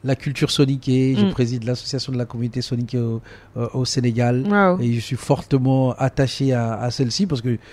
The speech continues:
Speaker 1: je suis né dans la diaspora, j'y ai grandi.
Speaker 2: Mhm.
Speaker 1: Et c'est l'attachement à cette culture et, et notamment les chansons, euh, dans notre temps d'enfance de, de Touré Kunda,
Speaker 2: Mm.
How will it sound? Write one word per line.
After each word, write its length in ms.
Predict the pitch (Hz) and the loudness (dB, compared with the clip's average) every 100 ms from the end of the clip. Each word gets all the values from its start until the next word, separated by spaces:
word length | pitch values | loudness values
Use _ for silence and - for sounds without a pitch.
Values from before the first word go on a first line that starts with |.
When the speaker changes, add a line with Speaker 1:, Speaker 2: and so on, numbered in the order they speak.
| - | -20
Speaker 1:
je 80 | - | -14
suis 220 | - 135 | -2 0
né 180 | 123 135 | 4 4
dans 160 | 127 117 | 4 2
la 100 | 117 | 2
diaspora, 420 | 107 - 120 147 | 0 -2 0 0
j'y 160 | 110 120 | 2 0
ai 40 | |
grandi. 400 | 107 113 113 151 - - | 0 -2 -2 -4 -8 -2
Speaker 2:
Mhm. 160 | 214 190 | 2 2
Speaker 1:
Et 80 | 127 | 0
c'est 160 | - | 0
l'attachement 540 | 120 139 151 - 143 139 | 0 2 2 0 0 -2
à 40 | |
cette 200 | 127 120 | -2 -6
culture 440 | - 113 - 139 151 - - - | -6 -6 -2 -2 -2 -10 -20 -8
et, 240 | 123 117 120 | -4 0 2
et 40 | |
notamment 480 | 117 135 139 127 139 | 4 4 4 2 2
les 100 | 123 | 0
chansons, 540 | 120 131 131 143 135 131 | 0 -2 -2 -2 0 0
euh, 220 | 117 110 - - - - | 0 -2 -6 -16 -20 -8
dans 260 | 123 113 120 | -6 0 0
notre 160 | 123 | 2
temps 160 | - 143 | 2 2
d'enfance 400 | 131 127 143 139 | 2 0 0 0
de, 220 | 113 113 107 | 0 0 0
de 100 | 113 | -2
Touré 320 | - 120 120 | 0 0 0
Kunda, 420 | - 107 120 147 | 0 0 0 0
Speaker 2:
Mm. 160 | 190 | 0